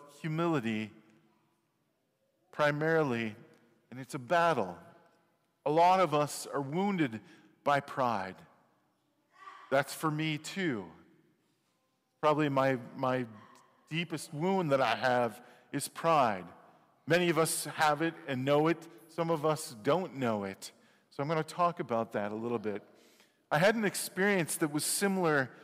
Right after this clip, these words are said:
to this gospel passage about being invited to a banquet that kind of affected me and my own struggle and pride. A few years back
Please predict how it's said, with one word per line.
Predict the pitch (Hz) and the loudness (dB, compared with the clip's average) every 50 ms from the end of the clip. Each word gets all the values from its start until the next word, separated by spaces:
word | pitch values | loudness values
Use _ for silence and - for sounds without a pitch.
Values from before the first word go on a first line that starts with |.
| - - - | -20 -16 -12
to | - 165 | -6 -4
this | 151 160 151 | -4 -4 -4
gospel | - - 160 156 165 165 156 - - 151 143 | -2 0 2 4 4 4 2 -2 -6 -6 -8
passage | - - - 139 127 123 113 - - 143 123 110 110 - - - - - - _ _ - | -6 -4 -4 -2 -2 -2 -4 -6 -8 -8 -8 -8 -10 -14 -18 -20 -20 -20 -20 _ _ -2
about | 131 143 135 127 | 0 0 0 0
being | 110 165 175 175 175 | 0 -2 0 0 0
invited | 165 147 127 104 - 139 143 143 135 139 143 135 123 117 - | -2 -2 -2 0 2 2 4 4 2 2 0 0 -2 -6 -10
to | - - 147 123 | -6 -4 -2 -2
a | 110 | -2
banquet | - - 117 120 120 117 - - 120 110 104 104 - - - - - _ _ _ _ _ _ | 0 0 0 0 -2 -4 -6 -4 -4 -4 -4 -6 -8 -14 -20 -20 -20 _ _ _ _ _ _
that | 147 147 143 - | 0 2 2 0
kind | - 151 156 160 156 | 0 0 0 0 0
of | 143 127 | 0 0
affected | 147 139 - - 165 151 - - 156 143 123 117 | 0 -2 0 0 0 0 0 -2 -4 -4 -4 -4
me | 135 139 135 127 113 101 95 90 85 - _ _ _ _ _ - | -4 -4 -2 -2 -4 -4 -6 -10 -12 -16 _ _ _ _ _ -10
and | 120 120 | -4 0
my | 127 135 143 | 2 2 4
own | 147 147 135 131 131 | 4 4 2 2 0
struggle | 123 - - - 139 131 120 123 117 | -2 -4 -2 0 0 0 0 0 -2
and | 113 110 98 | -2 -4 -6
pride. | - - 123 113 110 107 101 101 95 | -6 -4 -2 -2 0 0 -2 -4 -8
A | - - - - - - - _ _ _ _ _ _ _ _ 208 | -12 -18 -20 -20 -20 -20 -20 _ _ _ _ _ _ _ _ 0
few | 202 | 2
years | 196 185 185 185 170 151 117 | 4 4 4 4 4 2 0
back | - 165 160 147 143 143 135 - | -2 0 2 2 2 2 0 -2